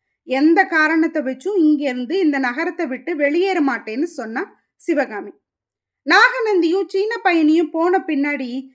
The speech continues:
சிவகாமி கொஞ்ச நேரம் கல் சிலை மாதிரி உட்கார்ந்திருந்தா. பழைய ஞாபகங்கள் ஒன்னொன்னா வந்து போயிட்டு இருந்தது. திருப்பார்கடல் ஏரி உடப்பெடுத்ததும் அந்த பெருவெள்ளத்துல தான் மூழ்கி இறக்கறதுக்கு இருந்ததும், மாமல்லர் சரியான நேரத்துல வந்து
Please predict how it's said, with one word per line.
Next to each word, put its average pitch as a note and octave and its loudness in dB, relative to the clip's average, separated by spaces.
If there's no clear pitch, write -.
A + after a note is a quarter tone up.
சிவகாமி A4+ 0
கொஞ்ச D#4 0
நேரம் D4 -2
கல் E4 -2
சிலை F4+ -2
மாதிரி D#4 -2
உட்கார்ந்திருந்தா. B3 -6
பழைய D4+ 4
ஞாபகங்கள் C#4+ 0
ஒன்னொன்னா C#4+ 0
வந்து D4 -2
போயிட்டு D4 -4
இருந்தது. A#3 -6
திருப்பார்கடல் A4+ 2
ஏரி D#4 2
உடப்பெடுத்ததும் D4 0
அந்த F#4+ 4
பெருவெள்ளத்துல G4 0
தான் D4 0
மூழ்கி F4+ 2
இறக்கறதுக்கு D#4 -2
இருந்ததும், C4+ -2
மாமல்லர் F4 4
சரியான F#4 0
நேரத்துல F4 0
வந்து C#4+ -2